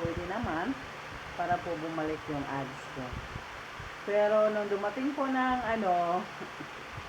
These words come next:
within a month, ayan, so, super hinantay ko talaga yun.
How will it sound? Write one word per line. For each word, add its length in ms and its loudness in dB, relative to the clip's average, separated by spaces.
within 320 2
a 80 4
month, 480 2
ayan, 360 2
so, 80 4
super 240 4
hinantay 560 2
ko 80 -2
talaga 380 2
yun. 360 2